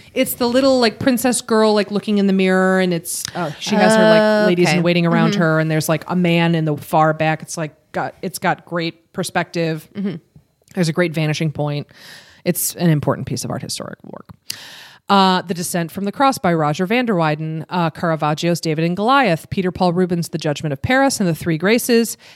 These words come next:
Speaker 1: and Goya's The Dog, The Third of May, eighteen oh eight, and Saturn Devouring His Son,
Speaker 2: Yeah.
Speaker 1: which is that one of the guy, like, wildly, like, munching on a baby.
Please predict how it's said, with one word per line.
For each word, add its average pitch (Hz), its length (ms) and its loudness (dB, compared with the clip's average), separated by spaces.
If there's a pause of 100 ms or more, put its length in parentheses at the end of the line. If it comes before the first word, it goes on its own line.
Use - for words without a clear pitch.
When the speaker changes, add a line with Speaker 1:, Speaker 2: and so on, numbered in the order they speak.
Speaker 1:
and 180 180 -2
Goya's 175 420 2
The 170 100 -8
Dog, 190 500 2
The 196 120 -8
Third 170 260 -4
of 147 100 -6
May, 165 260 -4
eighteen 151 300 -8
oh 147 140 -2
eight, 185 260 -4 (300)
and 165 160 -8
Saturn 165 420 0
Devouring 147 560 -2
His 139 200 -10
Son, 165 280 0
Speaker 2:
Yeah. 147 220 0 (580)
Speaker 1:
which 156 220 -4
is 156 160 -2
that 147 200 0
one 147 160 -2
of 143 120 -6
the 151 80 -4
guy, 151 280 0
like, 143 220 -4 (140)
wildly, 156 420 0
like, 156 220 -6
munching 170 480 0
on 156 120 0
a 147 60 -4
baby. 151 460 -2